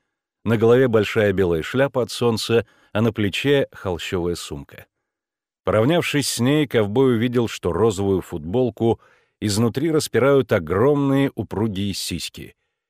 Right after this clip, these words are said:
и что её длинные голые ноги какие-то ненормально бледные.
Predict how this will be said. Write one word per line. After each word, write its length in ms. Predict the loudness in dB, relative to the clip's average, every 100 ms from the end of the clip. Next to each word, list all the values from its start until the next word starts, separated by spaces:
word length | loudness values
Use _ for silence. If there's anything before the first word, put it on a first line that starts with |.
| _
и 80 | -6
что 180 | -2 0
её 160 | 2
длинные 440 | 0 0 2 0 2
голые 360 | 2 4 2
ноги 260 | 2 0 -2
какие-то 600 | -4 -4 -4 0 0 0 _ _
ненормально 640 | -2 0 2 0 -2 -4 -4
бледные. 560 | -6 -8 -10 -16 -20